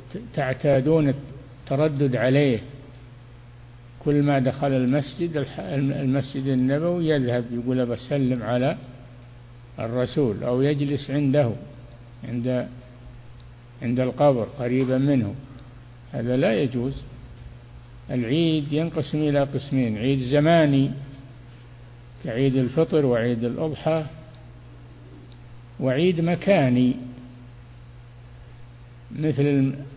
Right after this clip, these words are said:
المشاعر المقدسة و-، ومكة، المسجد الحرام.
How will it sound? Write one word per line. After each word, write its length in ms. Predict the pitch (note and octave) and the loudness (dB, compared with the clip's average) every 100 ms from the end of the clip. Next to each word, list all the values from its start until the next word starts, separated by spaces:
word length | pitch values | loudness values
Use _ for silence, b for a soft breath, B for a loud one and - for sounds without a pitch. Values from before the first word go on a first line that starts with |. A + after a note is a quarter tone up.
| - - - - - | -18 -20 -20 -20 -10
المشاعر 640 | D#3 C#3 C3 - D3 B2+ C3 | -2 0 0 4 4 6 4
المقدسة 960 | C3+ B2 A#2+ B2+ C3 C3+ C3+ D3 C3+ | 4 2 2 0 0 0 -2 0 2
و-، 340 | C3 A#2 A2 G#2 - - - - - - - - - - - - | 2 2 0 -2 -6 -16 -18 -20 -20 -20 -20 -20 -20 -20 -14 -6
ومكة، 880 | B2+ B2+ B2+ B2+ - - C#3 C3+ - - - - - - - - - - - - - - - - | -2 0 0 0 -2 0 4 4 0 -10 -14 -16 -20 -20 -20 -20 -20 -20 -20 -20 -20 -20 -18 -6
المسجد 400 | B2 A#2+ - B2 | -2 -2 -2 -2
الحرام. 720 | C3 - B2 A#2 C#3 C3+ B2+ | -2 -2 -4 2 4 4 0